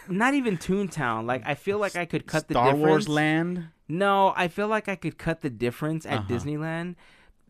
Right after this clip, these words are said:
Speaker 2: because I feel like California Adventure is so small and
Speaker 1: Mm-hmm.
Speaker 2: so short of a distance to walk already in general
Speaker 1: Mm-hmm.
Speaker 2: that you would want it possibly in the farthest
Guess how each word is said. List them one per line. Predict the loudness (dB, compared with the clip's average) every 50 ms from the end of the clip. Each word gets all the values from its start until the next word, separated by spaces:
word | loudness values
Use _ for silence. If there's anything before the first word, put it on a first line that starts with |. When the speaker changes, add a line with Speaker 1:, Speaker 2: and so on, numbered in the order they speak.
| -8 -6
Speaker 2:
because | -6 -2 -2 -2 -2 -2
I | -2 -4
feel | -4 -4 -4 -4 -2 -2 -2 -2
like | -2 -2 -4 -4 -8 -12 _ -20 -20 _ _ _ -20 -20 -20 -20 -12 -6
California | -2 -2 -2 0 -2 -2 -2 0
Adventure | 0 0 -2 -4 -4 -6
is | -10 -8
so | -4 -2 0 0 0 0 -2 -6
small | -8 -12 -12 -12 -10 -6 -6 -4 -4 -4 -4 -4 -4 -4 -4 -6 -6 -8 -6
and | -6 -6 -6
Speaker 1:
Mm-hmm. | -6 -8
Speaker 2:
so | -4 0 0 2 2 0
short | -2 -2 -2 0 0 0
of | -2 -4
a | -6 -6
distance | -6 -8 -10 -8 -8 -10 -10 -10 -10
to | -8 -6
walk | -4 -4 -4 -4 -4 -4 -4
already | -4 -4 -4 -6 -6 -8
in | -8 -8 -8
general | -8 -8 -6 -6 -4 -4 -4 -4 -6 -8 -8 -10
Speaker 1:
Mm-hmm. | -10 -10 -10 -8 -4
Speaker 2:
that | -2 -2 -2
you | 0 -2 0 2
would | 2 2 2
want | 2 2 2 2 4 4 2
it | 0 -2 -4
possibly | -6 -6 -6 -6 -6 -8 -8 -6 -6 -6
in | -6 -6
the | -8 -10
farthest | -10 -8 -6 -6 -4 -4 -6 -8 -10